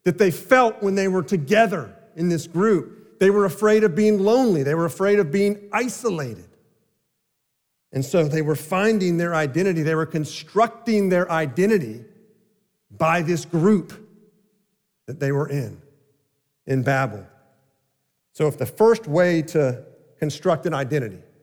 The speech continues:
the first way to establish worth is individual success and achievement, the second way that you can establish worth and that you can construct an identity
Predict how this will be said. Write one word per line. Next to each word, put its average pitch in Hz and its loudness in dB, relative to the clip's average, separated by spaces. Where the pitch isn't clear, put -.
the 120 -8
first 190 -4
way 160 -2
to 151 -2
establish 139 -4
worth 131 -4
is 120 -8
individual 139 -4
success 135 -6
and 117 -12
achievement, 107 -8
the 123 -12
second 151 -8
way 120 -6
that 110 -12
you 151 -8
can 139 -10
establish 110 -8
worth 143 -6
and 120 -8
that 147 -6
you 160 -6
can 139 -6
construct 139 -4
an 139 -4
identity 113 -6